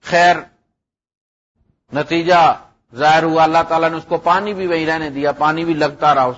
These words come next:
کا ٹائم بھی لگ گیا پورا۔ جب پھل لگا تو اس کو کوئی انتھریکس لگ گیا۔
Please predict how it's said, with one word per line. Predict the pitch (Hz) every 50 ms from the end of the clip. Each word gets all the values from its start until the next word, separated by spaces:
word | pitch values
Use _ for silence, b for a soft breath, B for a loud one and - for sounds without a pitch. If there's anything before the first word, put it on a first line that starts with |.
| -
کا | - 117 113
ٹائم | - - 135 143 151 156 156
بھی | 160 160
لگ | 143 143 139 135 131
گیا | 139 135 127
پورا۔ | - 113 117 110 104 95 - _ _ _ _ _ _ _ _ _ _ _ _ _ _ _ -
جب | 127 170 185 190 185 185 - - -
پھل | - 196 214 247 254 247 233
لگا | 226 220 202 220 220 220
تو | 220 214 208
اس | 202 - -
کو | 208 190
کوئی | 160 185 180 170
انتھریکس | 160 147 - 156 147 143 139 -
لگ | 156 139 123 117 104 98
گیا۔ | 113 110